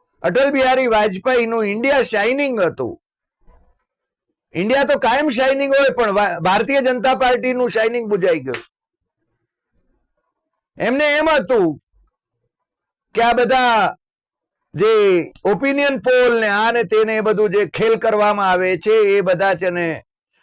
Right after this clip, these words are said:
એ તો જીતાડી રહ્યા હતા, પણ હારી ગઈ ભારતીય જનતા પાર્ટી એ વખતે અને કોંગ્રેસ જીતી ગઈ. કોંગ્રેસના નેતૃત્વવાળો યુ પી એ,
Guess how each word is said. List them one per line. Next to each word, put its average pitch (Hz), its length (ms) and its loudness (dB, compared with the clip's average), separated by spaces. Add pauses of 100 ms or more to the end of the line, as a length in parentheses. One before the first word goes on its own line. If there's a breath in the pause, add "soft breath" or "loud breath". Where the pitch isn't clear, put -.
એ 185 100 -4
તો 214 100 0
જીતાડી 277 480 0
રહ્યા 233 300 2
હતા, 185 200 -2
પણ 214 160 -2
હારી 175 340 0
ગઈ 269 180 2
ભારતીય 180 420 0
જનતા 160 320 -4
પાર્ટી 143 360 -6
એ 135 40 -6
વખતે - 520 -10 (1500)
અને 196 160 -2
કોંગ્રેસ 220 460 2
જીતી 131 320 -4
ગઈ. - 120 -14 (1800)
કોંગ્રેસના 233 480 0
નેતૃત્વવાળો 202 920 0 (800)
યુ 190 140 0
પી 285 180 -2
એ, 220 300 0